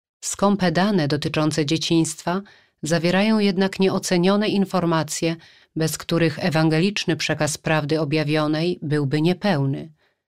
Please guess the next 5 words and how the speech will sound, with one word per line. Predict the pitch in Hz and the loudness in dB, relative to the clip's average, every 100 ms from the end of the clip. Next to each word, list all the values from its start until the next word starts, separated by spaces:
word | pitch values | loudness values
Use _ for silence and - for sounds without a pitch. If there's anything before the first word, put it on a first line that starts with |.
| _ _ _ _ - | _ _ _ _ -2
Dotyczą | 170 170 226 262 240 | -2 0 2 4 4
one | 202 202 | 4 2
zwłaszcza | 160 175 175 - 190 | 2 0 0 -2 -2
tajemnicy | 185 175 170 156 156 151 | 2 2 2 2 0 -6
wcielenia. | - - 180 175 139 135 - | -6 -2 0 2 0 -2 -6